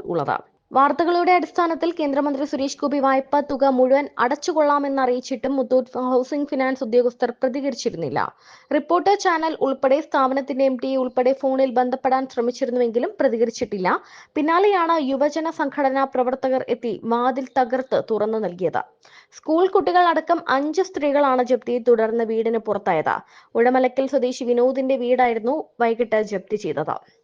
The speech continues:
ഈ സമയത്താണ് സുരേഷ് ഗോപി എന്ന മനുഷ്യന്റെ കാര്യം നമ്മളിപ്പോൾ ശ്രദ്ധിക്കുന്നത്. കാരണം ഈ വാർത്തയുടെ അടിസ്ഥാനത്തിൽ നമ്മൾ മുൻപത്തെ കുറേ കാര്യങ്ങൾ, ലൈഫ് പദ്ധതിയിൽ ഇനിയും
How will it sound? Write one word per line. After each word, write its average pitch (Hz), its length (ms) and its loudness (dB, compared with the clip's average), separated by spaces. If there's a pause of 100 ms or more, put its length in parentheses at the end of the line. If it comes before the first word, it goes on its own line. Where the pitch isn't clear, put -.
(140)
ഈ - 220 10
സമയത്താണ് 370 720 2
സുരേഷ് 302 460 -4
ഗോപി 277 340 0 (220)
എന്ന 247 220 0 (480)
മനുഷ്യന്റെ 320 640 2 (200)
കാര്യം 247 320 4
നമ്മളിപ്പോൾ 233 480 2
ശ്രദ്ധിക്കുന്നത്. 202 640 -2 (100)
കാരണം 254 320 2 (440)
ഈ 285 200 2
വാർത്തയുടെ 320 600 2
അടിസ്ഥാനത്തിൽ 294 640 0
നമ്മൾ 269 240 4 (220)
മുൻപത്തെ 262 440 2
കുറേ 262 360 4
കാര്യങ്ങൾ, 247 420 2
ലൈഫ് 190 260 0
പദ്ധതിയിൽ 247 400 2
ഇനിയും 262 320 -2